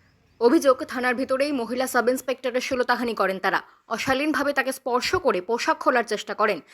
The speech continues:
এরপর কাল বিলম্ব না করে দুজনকে গ্রেপ্তার করা হয়। বারাসত আদালতে তাদের তোলা হবে শনিবার। নিউ টাউন থানার পুলিশ সূত্রে খবর,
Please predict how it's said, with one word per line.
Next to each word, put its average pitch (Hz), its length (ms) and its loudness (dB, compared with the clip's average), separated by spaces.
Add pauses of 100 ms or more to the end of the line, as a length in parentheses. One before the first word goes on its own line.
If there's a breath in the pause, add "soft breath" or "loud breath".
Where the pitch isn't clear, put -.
(140 loud breath)
এরপর 233 260 0
কাল 247 300 8
বিলম্ব 277 360 -4
না 262 160 2
করে 269 200 -4
দুজনকে 254 420 -4
গ্রেপ্তার 226 340 0
করা 165 240 2
হয়। 208 200 -2
বারাসত 208 400 -2
আদালতে 254 420 0
তাদের 226 300 -2
তোলা 269 200 4
হবে 277 200 -2
শনিবার। 269 480 0 (400 soft breath)
নিউ 233 140 0
টাউন 214 220 0
থানার 196 260 -2
পুলিশ 240 260 -2
সূত্রে 226 240 -4
খবর, 247 280 2